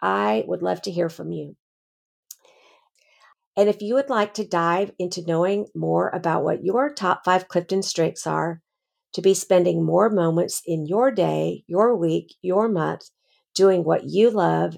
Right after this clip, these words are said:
and what energizes you, I would love to connect. A few conversations I've had this last month were really intriguing to me about that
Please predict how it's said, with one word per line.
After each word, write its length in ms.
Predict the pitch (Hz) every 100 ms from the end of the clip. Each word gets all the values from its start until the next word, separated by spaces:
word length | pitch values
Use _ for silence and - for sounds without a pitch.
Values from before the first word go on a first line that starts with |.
| -
and 160 | 165 156
what 220 | 170 -
energizes 720 | - 202 220 190 180 175 170 165
you, 260 | 175 175 -
I 220 | 185 190 190
would 200 | 165 170
love 280 | 165 175
to 120 | - -
connect. 480 | 170 160 - - _ _ _ _ _ _ _ _ -
A 40 |
few 240 | 196 247 302
conversations 880 | - 302 254 208 - 190 190 196 175 -
I've 160 | 185
had 460 | 185 170 165 165 165 _ _ _ _
this 220 | 185 185
last 340 | 175 170 180
month 340 | 175 165 165 _ _ _ _
were 180 | 170 180
really 500 | 196 220 233 233 -
intriguing 680 | 190 175 - 180 175 170 165
to 120 | 156
me 360 | 160 156 151 -
about 380 | 175 160 160 -
that 220 | 170